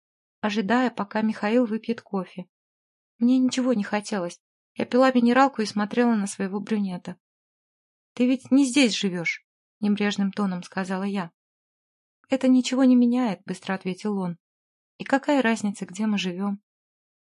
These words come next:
«Да я просто так спросила», — передёрнула я плечами. «Здесь ты играешь в любовь». «Почему играю?» — поморщился Михаил.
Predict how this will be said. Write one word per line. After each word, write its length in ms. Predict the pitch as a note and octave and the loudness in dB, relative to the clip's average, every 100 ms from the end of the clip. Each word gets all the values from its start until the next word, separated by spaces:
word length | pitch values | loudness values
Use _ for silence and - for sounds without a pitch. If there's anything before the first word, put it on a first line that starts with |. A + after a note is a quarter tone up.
| _ | _
«Да 160 | - C4 | -6 -4
я 140 | D4 | -2
просто 320 | C4 C4+ - B3+ | 0 0 0 -2
так 180 | A#3+ | -2
спросила», — 580 | - G#3 G3+ - G#3 F#3 _ _ _ | -2 -6 -4 -4 -6 -8 _ _ _
передёрнула 580 | - G#3+ G3+ G3+ G3+ G3 | -4 -2 0 -2 -2 -2
я 120 | F#3 | -4
плечами. 640 | F#3+ G3 G3+ G3 F#3 F#3 - _ _ _ _ _ _ _ | -6 -6 -4 -4 -4 -6 -12 _ _ _ _ _ _ _
«Здесь 400 | G#3 G3 C4+ C4+ | -6 0 0 0
ты 180 | - G#3 | -4 -2
играешь 360 | G#3 A3+ A3 | 0 0 -2
в 40 | - | -4
любовь». 400 | G#3+ F3+ F3 - _ _ _ _ _ _ | -6 -4 -8 -10 _ _ _ _ _ _
«Почему 400 | G#3 - B3 C#4 | -10 0 2 2
играю?» — 380 | B3+ B3 G#3 F3 | 2 2 0 -2
поморщился 600 | - G3 F3 - F3 - | -4 -4 -4 -8 -10 -6
Михаил. 520 | F#3 F#3 G3 F#3+ E3+ | -6 -4 -4 -4 -6